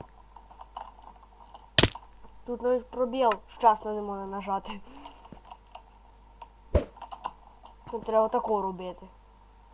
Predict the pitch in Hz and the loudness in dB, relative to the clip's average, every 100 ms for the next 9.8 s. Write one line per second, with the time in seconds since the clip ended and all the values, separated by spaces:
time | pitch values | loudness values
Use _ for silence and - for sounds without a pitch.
0 | - - - - - - - - - - | -20 -20 -20 -20 -20 -20 -20 -4 0 0
1 | - - - - - - - - - - | -2 -18 -18 -18 -20 -20 -20 -20 -20 -20
2 | - - - - - 320 311 320 240 277 | 0 0 0 -10 10 10 12 12 10 2
3 | 262 240 226 - 240 240 240 247 220 254 | 0 0 -2 -4 -6 -6 -4 -4 -2 -2
4 | 214 190 190 190 180 - - - - - | -2 -4 -6 -4 -4 -6 -14 -18 -20 -20
5 | - - - - - - - - - - | -20 -18 -16 -16 -18 -18 -16 -18 -18 -20
6 | - - - - - - - - - - | -20 -20 -20 -20 0 0 0 -16 -20 -20
7 | - - - - - - - - - - | -20 -20 -16 -18 -16 -20 -20 -20 -20 -20
8 | - - - - - - - - - - | -20 -20 -20 -20 -20 -20 -20 -20 -20 -20
9 | - - - - - - 214 | -20 -20 -20 -20 -20 -6 0